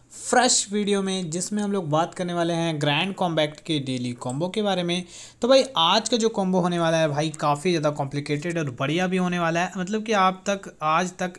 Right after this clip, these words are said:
ऐसे कॉम्बो को आप लोग देखे नहीं होंगे, ठीक है। दिक्कत वाली कोई बात नहीं है, मैं आप लोगों को आज का यहाँ पे बताने वाला हूँ कॉम्बो। सबसे पहले आप लोगों को माइनिंग वाले सेक्शन पे आना है गाइस। माइनिंग वाले सेक्शन पे जैसे क्लिक करोगे तो आपको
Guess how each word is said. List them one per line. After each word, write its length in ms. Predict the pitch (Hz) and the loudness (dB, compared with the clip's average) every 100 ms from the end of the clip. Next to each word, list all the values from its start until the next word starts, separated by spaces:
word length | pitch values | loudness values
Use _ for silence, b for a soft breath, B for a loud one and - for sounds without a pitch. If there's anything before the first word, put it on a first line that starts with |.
| - | -4
ऐसे 260 | 170 180 185 | -4 -2 -4
कॉम्बो 300 | 175 165 165 | -4 -4 -6
को 140 | 170 | -4
आप 220 | 160 151 | -4 -4
लोग 160 | 160 156 | -6 -6
देखे 280 | 139 131 139 | -8 -8 -8
नहीं 140 | 127 | -8
होंगे, 200 | 123 143 | -8 -8
ठीक 160 | 160 196 | -4 -4
है। 140 | - B B B B _ | -6 B B B B _
दिक्कत 260 | 180 226 226 | -4 -2 0
वाली 160 | 233 | 0
कोई 140 | 233 226 | 2 4
बात 240 | 220 214 | 4 2
नहीं 160 | 214 226 | 0 0
है, 80 | 226 | -2
मैं 160 | 170 | 0
आप 180 | 170 165 | 0 -2
लोगों 180 | 170 165 | -4 -2
को 100 | 185 | -4
आज 380 | 180 160 143 147 | -2 0 0 0
का 320 | 190 196 202 B _ 160 | 0 0 0 B _ -10
यहाँ 200 | 165 185 | -4 -2
पे 160 | 233 | -2
बताने 480 | 185 127 123 156 185 | -2 -2 0 0 0
वाला 200 | 170 156 | 0 0
हूँ 120 | 190 | -2
कॉम्बो। 360 | 202 156 139 131 | 0 -2 0 -4
सबसे 260 | 127 175 | -6 -6
पहले 180 | 214 226 | -2 0
आप 120 | 220 | 0
लोगों 220 | 220 208 202 | 0 -2 -2
को 100 | 202 | -2
माइनिंग 360 | 175 165 185 | 0 0 -2
वाले 220 | 190 185 | 0 0
सेक्शन 280 | 185 175 180 | -2 -4 -4
पे 80 | 180 | -2
आना 180 | 175 175 | -2 -2
है 80 | 175 | -2
गाइस। 200 | 175 165 | -2 -2
माइनिंग 340 | 160 185 220 | -4 -4 -2
वाले 180 | 214 214 | 0 0
सेक्शन 320 | 208 208 185 | -4 -6 -4
पे 100 | 185 | -2
जैसे 240 | 175 165 | -2 -2
क्लिक 280 | 160 175 185 | -4 -4 -2
करोगे 280 | 190 175 180 | -2 -2 -2
तो 100 | 175 | 0
आपको 380 | 165 - 170 | -2 0 -4